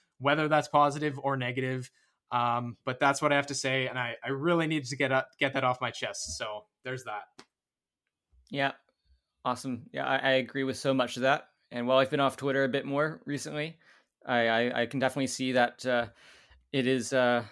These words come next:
Speaker 2: <laughs> there, there are definitely some stark contrasts in opinions right now. And I think it's important that we all be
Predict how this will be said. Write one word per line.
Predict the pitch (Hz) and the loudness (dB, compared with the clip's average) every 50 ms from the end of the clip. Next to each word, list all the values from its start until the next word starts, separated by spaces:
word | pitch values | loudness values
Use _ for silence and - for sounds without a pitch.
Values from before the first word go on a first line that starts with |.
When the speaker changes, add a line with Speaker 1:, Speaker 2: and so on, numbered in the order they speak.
| - _ 247 - - - - | -20 _ -20 -20 -18 -14 -8
Speaker 2:
<laughs> | - - - - - - - _ _ - - - - - - - | -6 -6 -6 -8 -10 -16 -20 _ _ -20 -20 -20 -20 -14 -4 4
there, | 165 165 165 | 6 8 8
there | 160 175 175 170 | 10 10 10 10
are | 170 | 10
definitely | 151 185 170 - 190 170 | 8 8 8 8 4 2
some | 147 165 151 | 4 2 0
stark | - - 160 151 - | 6 6 6 6 6
contrasts | - 147 143 131 - 143 135 - - | 4 2 2 4 6 4 4 4 2
in | 139 | -4
opinions | 135 127 - 139 135 143 143 131 | -4 -2 -2 -2 0 0 -2 0
right | 151 151 151 | 0 0 2
now. | 151 151 165 175 | 0 0 -2 0
And | 127 147 | 0 0
I | 135 | 0
think | 131 - 147 131 | 0 0 -2 -4
it's | 143 - | -4 -6
important | 131 113 - 160 160 156 151 147 | -6 -4 0 0 2 2 2 0
that | 139 135 - - | 0 0 -2 -6
we | - 139 135 131 120 117 _ _ _ _ _ _ _ _ _ - - | -4 -2 -2 -2 -4 -6 _ _ _ _ _ _ _ _ _ -4 4
all | 147 151 151 | 6 6 6
be | 139 156 151 | 6 4 0